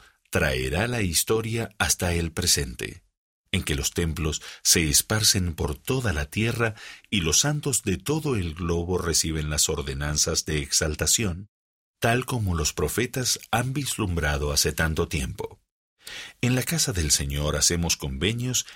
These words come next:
y se nos inviste con el poder para vencer los efectos de la caída,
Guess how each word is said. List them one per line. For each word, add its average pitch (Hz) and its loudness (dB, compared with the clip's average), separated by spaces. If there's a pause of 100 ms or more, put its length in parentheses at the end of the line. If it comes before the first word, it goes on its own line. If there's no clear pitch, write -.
(120)
y 117 2
se 107 6
nos 95 2
inviste 82 0
con 101 0
el 78 0
poder 76 0
para 85 0
vencer 80 0
los 110 0
efectos 82 -2
de 80 0
la 80 0
caída, 69 -2